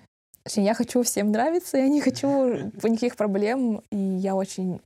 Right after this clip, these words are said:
Speaker 1: остро переживаю вообще любое негативное высказывание в свой адрес. Я бы точно не стала такое у себя писать.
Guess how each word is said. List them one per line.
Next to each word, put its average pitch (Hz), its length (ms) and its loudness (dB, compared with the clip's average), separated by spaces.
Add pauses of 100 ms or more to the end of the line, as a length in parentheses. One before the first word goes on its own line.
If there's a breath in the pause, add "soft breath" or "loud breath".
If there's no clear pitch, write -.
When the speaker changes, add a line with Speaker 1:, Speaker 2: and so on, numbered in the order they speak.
(480)
Speaker 1:
остро 196 340 -4
переживаю 180 580 -4
вообще 170 260 -8
любое 175 280 -4
негативное 175 520 -6
высказывание 180 460 -8
в - 40 -12
свой 180 180 -14
адрес. - 320 -18 (360)
Я 185 60 -8
бы - 100 -14
точно 180 300 -8
не 170 180 -6
стала 185 320 -12
такое 180 360 -16 (240)
у - 40 -20
себя - 180 -14
писать. 202 320 -14